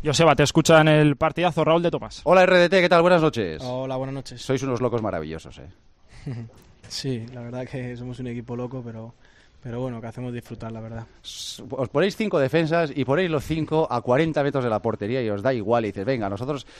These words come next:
Speaker 2: vamos a hablar de boxeo". Esto es salir, la, la defensa abajo, la guardia baja y c-, bim, pam, pum. A ver quién pegaba fuerte, ¿no?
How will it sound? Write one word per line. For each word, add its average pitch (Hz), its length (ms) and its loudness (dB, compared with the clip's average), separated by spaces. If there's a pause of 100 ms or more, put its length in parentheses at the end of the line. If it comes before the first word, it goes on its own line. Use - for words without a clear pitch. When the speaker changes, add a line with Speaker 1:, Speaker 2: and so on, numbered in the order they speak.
(120)
Speaker 2:
vamos 160 180 2
a 180 40 6
hablar 180 180 4
de 156 60 0
boxeo". 95 580 -4
Esto 160 300 2
es 147 160 2
salir, 160 560 0
la, 117 720 6
la 110 120 0
defensa 131 380 0
abajo, 170 420 2 (500)
la 110 100 -4
guardia 143 320 2
baja 156 400 2
y 131 160 -2
c-, 139 200 -18
bim, 160 380 -2
pam, 165 320 0
pum. 131 240 2
A 101 60 0
ver 131 120 2
quién 135 120 -2
pegaba 98 240 0
fuerte, 123 280 -8
¿no? 120 140 -12